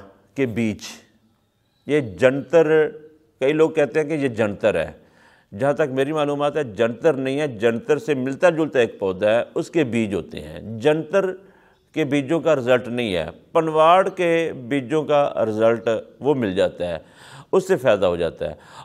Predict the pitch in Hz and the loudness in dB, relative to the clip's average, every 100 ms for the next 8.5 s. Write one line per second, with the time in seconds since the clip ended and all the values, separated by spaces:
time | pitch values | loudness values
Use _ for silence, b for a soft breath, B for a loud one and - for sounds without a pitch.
0 | - 135 156 156 151 - - - 170 165 | 0 4 4 4 2 0 -4 0 4 4
1 | 139 95 82 101 107 107 120 175 202 185 | 2 -4 2 6 6 4 -6 -6 -4 -2
2 | 160 107 123 127 110 113 110 - - _ | -2 0 -2 -2 0 -2 -2 -14 -20 _
3 | - 117 147 139 139 139 - - 120 107 | -6 4 4 4 0 0 -6 0 4 6
4 | 117 117 117 - - B B B - 101 | 4 4 0 -10 -20 B B B -8 -4
5 | 113 113 - 98 78 71 - 120 - 95 | 4 4 2 -10 -10 -16 -12 -10 -8 -8
6 | 85 - 82 80 78 - B B 143 160 | -8 -8 -12 -12 -14 -14 B B 2 2
7 | 190 196 160 - 160 151 208 196 151 143 | 2 0 -2 0 -2 2 0 0 0 0
8 | 117 104 92 - 87 | 0 0 -2 -4 -14